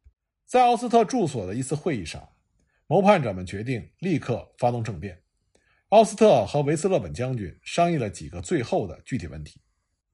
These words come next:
维斯勒本命令海因茨招募一支志愿部队，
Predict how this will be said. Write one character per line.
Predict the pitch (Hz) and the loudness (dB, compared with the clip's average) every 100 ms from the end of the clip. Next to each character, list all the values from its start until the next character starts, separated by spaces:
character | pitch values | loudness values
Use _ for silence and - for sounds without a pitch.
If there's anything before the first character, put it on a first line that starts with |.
| _ | _
维 | 196 | 0
斯 | 220 | 2
勒 | 254 226 | 4 4
本 | 135 92 82 | 2 -6 -10
命 | - 196 | -4 -2
令 | 151 | -2
海 | - | -6
因 | 101 | -8
茨 | 143 - 78 101 - _ | -8 -10 -14 -16 -18 _
招 | - 175 | 0 2
募 | 190 | 2
一 | 151 95 | -2 -4
支 | 127 | -8
志 | 127 165 | -6 -6
愿 | 107 | -6
部 | 95 | -8
队， | 90 90 | -12 -14